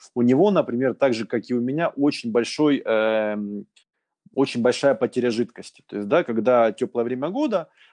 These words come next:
э, я, например, очень много теряю жидкости, но особенно если я быстро бегу. Специально когда-то взвешивался, то есть у меня там плюс-минус, э, около двух килограммов я теряю за двадцатку, например, да, обычную. То же самое у Лёши.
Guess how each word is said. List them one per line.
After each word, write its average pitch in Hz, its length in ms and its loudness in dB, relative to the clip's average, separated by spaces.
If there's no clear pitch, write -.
э, 104 200 -4
я, 151 140 0
например, 139 420 -2
очень 139 300 -4
много 117 240 0
теряю 110 280 0
жидкости, - 460 -10
но 107 120 -4
особенно 107 340 -2
если 110 260 0
я 104 40 4
быстро 107 340 -2
бегу. 98 400 -2
Специально 131 540 0
когда-то 120 360 -2
взвешивался, 165 640 -2
то - 140 -6
есть - 140 -10
у 123 40 -2
меня 143 100 4
там 107 460 -4
плюс-минус, 151 800 2
э, 117 40 0
около 113 560 2
двух 127 200 0
килограммов 131 640 2
я 123 80 0
теряю 123 540 2
за 117 420 -2
двадцатку, 101 560 -12
например, 92 360 -20
да, 113 220 -6
обычную. 92 500 -10
То 156 100 -4
же 147 100 -4
самое 131 300 -2
у 120 60 2
Лёши. 101 360 -6